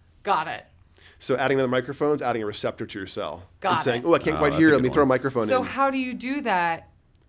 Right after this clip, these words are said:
Speaker 2: Your
Speaker 1: when
Speaker 2: cell,
Speaker 1: you
Speaker 2: your cell does it. "Oh, I can't quite hear the dopamine enough." It says, "Let me throw another receptor into the space to, in the synapse to listen for the,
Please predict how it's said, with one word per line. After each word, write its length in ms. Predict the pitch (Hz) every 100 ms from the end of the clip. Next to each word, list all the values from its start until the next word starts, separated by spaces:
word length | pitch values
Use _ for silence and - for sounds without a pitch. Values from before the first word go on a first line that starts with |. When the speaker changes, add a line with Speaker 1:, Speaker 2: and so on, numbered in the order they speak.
| -
Speaker 2:
Your 80 | 185
Speaker 1:
when 40 |
Speaker 2:
cell, 220 | 185 156 151
Speaker 1:
you 60 |
Speaker 2:
your 80 | 143
cell 220 | 143 160
does 220 | 151 143 120
it. 120 | 95
"Oh, 60 | 127
I 60 |
can't 200 | - 151
quite 140 | 143 123
hear 160 | 147
the 60 | 131
dopamine 340 | 135 143 165
enough." 340 | 165 170 190 208
It 100 | 135
says, 220 | - 127
"Let 60 | 123
me 80 | 127
throw 140 | 131
another 140 | 127 117
receptor 420 | 117 123 - 117
into 140 | 110 95
the 120 | 101
space 340 | - 156 143
to, 180 | - 117 117
in 60 |
the 80 | 110
synapse 420 | - 123 104 101
to 80 | -
listen 400 | 113 135 143 117
for 100 | 110
the, 240 | 101 101